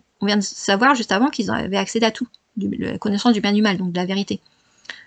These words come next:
Mais à côté, le paradoxe qu'on vous donne, c'est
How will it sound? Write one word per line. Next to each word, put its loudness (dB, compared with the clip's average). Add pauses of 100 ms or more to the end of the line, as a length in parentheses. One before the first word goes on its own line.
(240)
Mais 6
à 2
côté, 2 (580)
le -4
paradoxe 0
qu'on -2
vous 0
donne, 0
c'est -6